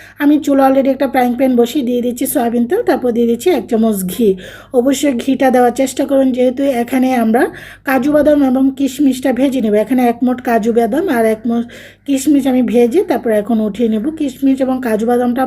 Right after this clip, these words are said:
ভাজা হয়ে গিয়েছে, এখন উঠিয়ে নিচ্ছি। অবশ্যই কিশমিশ কাজু বাদামটা তো দিতেই হবে। উঠিয়ে নেওয়ার পরে আমি ফ্রাইং প্যানটার মধ্যে আবারও দিয়ে দিচ্ছি এখানে এক মুঠো পেঁয়াজ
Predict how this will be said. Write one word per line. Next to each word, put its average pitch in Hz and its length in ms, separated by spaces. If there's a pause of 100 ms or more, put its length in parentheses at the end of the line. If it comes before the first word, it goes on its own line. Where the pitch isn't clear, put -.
ভাজা 226 280
হয়ে 254 160 (100)
গিয়েছে, 226 300 (100)
এখন 226 140 (100)
উঠিয়ে 202 260
নিচ্ছি। 185 300 (640)
অবশ্যই 302 380
কিশমিশ 285 360 (100)
কাজু 233 220
বাদামটা 240 380
তো 262 60 (100)
দিতেই 220 400
হবে। 226 260 (460)
উঠিয়ে 269 340
নেওয়ার 254 340
পরে 254 180 (100)
আমি 262 100 (100)
ফ্রাইং 247 280
প্যানটার 254 360 (100)
মধ্যে 214 280 (160)
আবারও 220 340
দিয়ে 220 200
দিচ্ছি 233 200 (100)
এখানে 240 220 (140)
এক 202 140
মুঠো 226 260
পেঁয়াজ 233 240